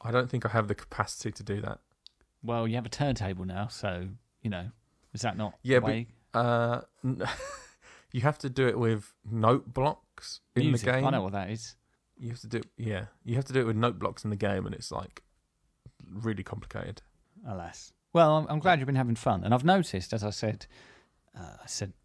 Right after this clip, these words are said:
Speaker 2: to the listeners while you were faffing about with your headset, that you've been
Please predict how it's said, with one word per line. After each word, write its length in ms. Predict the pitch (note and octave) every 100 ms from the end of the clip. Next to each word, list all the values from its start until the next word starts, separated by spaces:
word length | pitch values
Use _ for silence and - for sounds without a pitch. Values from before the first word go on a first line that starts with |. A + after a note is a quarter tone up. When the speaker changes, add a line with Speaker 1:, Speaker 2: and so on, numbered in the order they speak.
| -
Speaker 2:
to 240 | F2 F2+
the 120 | F2+
listeners 480 | G2 A#2+ - F#2+ F#2+
while 160 | F#2+ F#2+
you 200 | F#2+ F#2
were 120 | F2+
faffing 380 | F2 B2+ - G#2
about 320 | F#2 A2 F#2
with 160 | F#2+ F2
your 320 | F#2 F#2 F2+ _ _ _ _ _ _ -
headset, 460 | A#2 - F#2 F#2 _ _ _ _ -
that 220 | G2+ -
you've 180 | G#2 G2
been 320 | A2+ A2+ A2